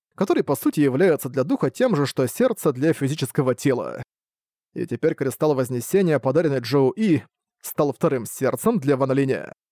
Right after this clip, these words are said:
Пока Ван Линь сидел, пытаясь достичь Вознесения, в разрушенном городе небесных демонов была суматоха, сюда стекались в больших количествах демонические солдаты,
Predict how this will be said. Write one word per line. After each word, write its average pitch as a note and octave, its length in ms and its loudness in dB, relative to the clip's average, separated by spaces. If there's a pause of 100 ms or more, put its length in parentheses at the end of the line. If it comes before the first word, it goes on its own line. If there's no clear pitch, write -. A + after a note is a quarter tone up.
(500)
Пока C#3 380 0
Ван C3+ 160 0
Линь C3+ 180 -2
сидел, C3 380 0
пытаясь C3 360 2
достичь C3+ 320 -6
Вознесения, C#3+ 800 0 (480)
в A#2+ 120 -4
разрушенном C#3 540 -2
городе D#3 320 2
небесных C3 480 -2
демонов F3+ 360 0
была C3+ 200 0
суматоха, C#3 680 0 (560)
сюда B2+ 420 2
стекались D3 440 -2
в B2+ 40 -16
больших C3 360 0
количествах D#3+ 560 -2
демонические C3 540 -2
солдаты, D3 640 2